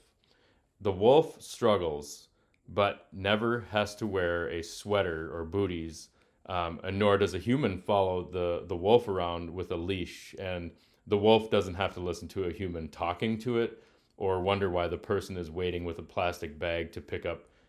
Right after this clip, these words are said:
his, uh, poop as he, as he reaches the grass. So the wolf lives a very different life from a dog,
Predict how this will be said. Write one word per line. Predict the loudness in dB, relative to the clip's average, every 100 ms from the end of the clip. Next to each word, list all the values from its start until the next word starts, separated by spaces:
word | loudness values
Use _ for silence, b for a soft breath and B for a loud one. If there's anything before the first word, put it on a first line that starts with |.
| b
his, | -6 -4 -4 -4
uh, | -4 -4 -2
poop | 0 0 0
as | -4
he, | -4 -10 -10
as | -8 -6
he | -8 -12 -14 -20 -20 -10
reaches | -8 -8 -10
the | -8
grass. | -6 -4 -4 -6 -16 -20 -20 b b
So | b 0 2
the | 0
wolf | 4 6 6 -2 -8
lives | 2 2 2
a | -4
very | 2 4 4 0
different | -4 -4 -4
life | -4 -4
from | -6 -8
a |
dog, | -2 0 0 -2 -6